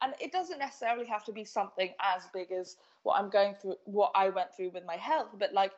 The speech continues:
even if s-, your family member is going through something with your health, you suddenly get this gift of being like, "All this stuff I worried about is not important." Um,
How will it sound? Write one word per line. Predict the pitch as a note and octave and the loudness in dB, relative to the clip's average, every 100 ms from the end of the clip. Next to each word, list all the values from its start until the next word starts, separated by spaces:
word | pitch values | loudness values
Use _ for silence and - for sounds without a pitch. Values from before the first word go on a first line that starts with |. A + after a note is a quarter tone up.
| - - _ | -14 -20 _
even | D4 D4 | -6 -4
if | C#4+ | -4
s-, | C#4 - - | -6 -14 -16
your | G#3+ A#3 A#3 | -4 0 0
family | - B3 C4+ C4+ A#3+ | 2 0 0 -2 -2
member | A#3 G3 F3+ | -2 -2 0
is | F3 - | 0 2
going | F#3+ F#3 | 2 2
through | F#3 F#3+ | -2 -2
something | F#3 F3+ F3+ | 0 0 -2
with | F#3 F3+ | -6 -4
your | F#3 | 2
health, | F#3+ F3+ | 2 2
you | G#3+ | -6
suddenly | - C4 C4+ C4 | 0 0 0 -4
get | A3 A3 | 0 0
this | G3+ G3+ | 0 -8
gift | - A#3 A#3 - | -2 -2 -2 -6
of | F#3+ | -6
being | F#3+ F#3+ F#3+ | -2 -4 0
like, | F#3 F#3+ - _ _ _ _ | 2 2 0 _ _ _ _
"All | - B3 C#4 C4+ | 4 6 6 2
this | C4 - | -6 -8
stuff | - C4 B3+ - | -4 -2 -2 -4
I | A#3+ | -8
worried | G#3 G3 A3 B3+ A#3+ | -8 -4 -4 -2 -4
about | F#3+ E3 F3 F#3+ - _ _ | -4 0 2 0 -6 _ _
is | B3+ B3+ A3 | -2 0 -2
not | A#3 A#3 G#3+ G3+ | 0 4 2 2
important." | G3+ A3 A3+ G#3+ E3 C#3+ - - - - - | -2 -2 -2 -2 -6 -6 -16 -20 -20 -6 2
Um, | A3 A3 | 4 4